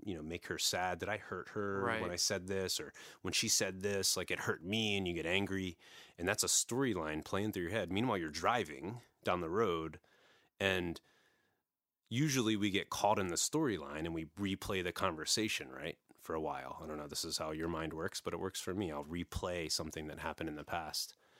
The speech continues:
Speaker 1: But when you're mindful, you're able to say, "Okay, I'm not here right now. Dri-, right now I'm driving down the road.
Speaker 2: Right.
Speaker 1: Like, why am I replaying this conversation? I can either continue down that path of thought, or I can just let that thought go and come back to right here, uh,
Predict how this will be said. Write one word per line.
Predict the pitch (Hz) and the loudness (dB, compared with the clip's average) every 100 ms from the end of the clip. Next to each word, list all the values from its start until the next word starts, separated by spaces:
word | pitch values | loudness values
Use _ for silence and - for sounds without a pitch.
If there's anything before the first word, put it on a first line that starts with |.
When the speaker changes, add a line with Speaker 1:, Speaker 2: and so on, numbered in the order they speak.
| - _ | -20 _
Speaker 1:
But | 107 | 0
when | 95 104 | 4 4
you're | 101 85 | 4 2
mindful, | 82 104 165 147 87 80 | 4 6 4 2 -2 -2
you're | 80 90 | 0 2
able | 95 92 | 2 2
to | 87 | 0
say, | - 87 | 0 2
"Okay, | 104 - 98 92 - _ _ _ _ _ - | 0 2 2 2 -2 _ _ _ _ _ 0
I'm | 98 139 | 4 6
not | 160 - | 4 2
here | - 127 92 | 2 4 4
right | 87 101 | 4 4
now. | 95 90 82 | 4 2 0
Dri-, | - 85 - | -2 -4 -2
right | 85 131 | -2 4
now | 190 | 6
I'm | 151 | 4
driving | 92 - 113 123 - - - | 2 2 2 2 -4 -14 -4
down | 85 | 0
the | 90 | 2
road. | 78 113 | 4 4
Speaker 2:
Right. | 147 139 - _ _ _ _ | 4 4 -2 _ _ _ _
Speaker 1:
Like, | - 82 | -6 -2
why | 90 101 | 4 6
am | 131 139 | 6 4
I | 120 | 4
replaying | 101 104 - 107 95 | 2 0 0 -2 0
this | 90 - | 0 -2
conversation? | - 80 76 - 139 104 | -2 -4 -2 0 2 2
I | 90 | 0
can | - 87 | 0 0
either | 85 80 | 0 -2
continue | - 80 - 131 143 | -6 -4 0 2 2
down | 135 131 | 0 0
that | 123 - | -2 -2
path | 110 113 - | -2 -2 -4
of | 95 | -6
thought, | - 131 - | -2 0 0
or | 90 | -2
I | 82 | -4
can | 87 | -4
just | 82 - | -6 -6
let | 82 85 - | -4 -4 -2
that | 87 - | -4 -4
thought | - 82 82 | -6 -6 -4
go | - 104 127 | -2 0 0
and | 87 | -2
come | - 85 | -4 -8
back | 80 80 - | -6 -8 -10
to | 78 | -12
right | 78 90 | -10 -8
here, | 92 | -8
uh, | 92 | -8